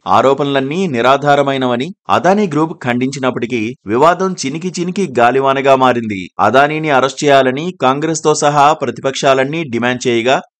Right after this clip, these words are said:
సోమవారం నుంచి జరిగే పార్లమెంటు సమావేశాలు స్తంభించిపోయే అవకాశాలు కనిపిస్తున్నాయి. మోదీ, అదానీల మధ్య అవినీతి బంధం ఉందని ఎప్పటినుంచో ఆరోపిస్తున్న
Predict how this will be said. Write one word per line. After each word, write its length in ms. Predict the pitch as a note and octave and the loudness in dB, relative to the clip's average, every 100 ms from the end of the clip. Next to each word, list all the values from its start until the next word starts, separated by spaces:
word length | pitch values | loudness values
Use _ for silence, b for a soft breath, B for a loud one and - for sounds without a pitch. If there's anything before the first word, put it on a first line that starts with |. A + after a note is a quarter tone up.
| - | -4
సోమవారం 600 | - C#3+ F#3+ F#3+ F3+ F3 | 2 2 4 4 4 0
నుంచి 200 | F#3+ G3 | -4 -2
జరిగే 320 | F3+ E3+ F3 | -2 0 -2
పార్లమెంటు 520 | E3 C#3+ D3 E3 D#3+ | 2 2 2 -2 -4
సమావేశాలు 720 | D#3 D3 C#3 C3+ C3 B2 D3+ | -2 0 2 2 2 0 -2
స్తంభించిపోయే 800 | F#3 - A#2+ C3 E3 E3 D#3+ D#3+ | -4 -2 -2 -2 -4 -4 0 2
అవకాశాలు 680 | D#3 C3 B2 B2+ A#2+ A2+ C#3 - _ A2+ | 4 4 2 -2 -2 -4 -4 -12 _ -8
కనిపిస్తున్నాయి. 840 | A2 A2 A2 A2 G#2 F#2+ E2+ - - | -6 -6 -6 -6 -4 -6 -8 -12 -6
మోదీ, 400 | G2+ D3+ E3+ G#3 | 2 2 2 2
అదానీల 480 | D#3+ C#3 E3 E3+ E3 | 2 2 2 2 2
మధ్య 300 | D3+ C3 C3+ | 2 0 2
అవినీతి 640 | C3 D3+ B2 C3 D#3 E3 | 4 6 4 0 -6 -4
బంధం 360 | C#3 C3 B2+ B2+ | -2 0 0 0
ఉందని 300 | A#2 A#2 F3 - _ - A#2 | -2 -2 -6 -12 _ -8 -4
ఎప్పటినుంచో 460 | F3 F3+ F#3+ G3 F3 | -2 -2 0 4 6
ఆరోపిస్తున్న 540 | D#3 D#3 D3+ D3 D3 | 6 4 0 -6 -4